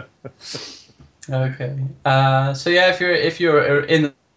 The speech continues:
that area, then you can find Ben. Uh, b-,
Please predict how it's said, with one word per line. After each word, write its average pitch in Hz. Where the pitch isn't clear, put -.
that 123
area, 127
then 120
you 123
can 131
find 117
Ben. 123
Uh, 135
b-, -